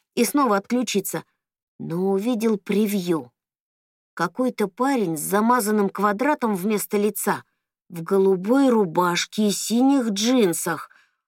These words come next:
а рядом женщина в красном брючном костюме, но лицо у неё на месте, не смазано.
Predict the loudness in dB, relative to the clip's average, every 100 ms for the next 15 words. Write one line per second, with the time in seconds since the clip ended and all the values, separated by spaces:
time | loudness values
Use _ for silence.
0 | _ _ -4 -2 2 2 2 2 2 2
1 | 2 2 2 0 0 0 0 2 2 0
2 | 0 2 2 0 0 0 0 2 0 0
3 | -6 -2 0 2 0 -4 _ _ _ _
4 | _ 0 2 2 0 0 0 2 2 2
5 | 2 2 2 4 2 0 -4 0 0 2
6 | 2 4 2 -2 -6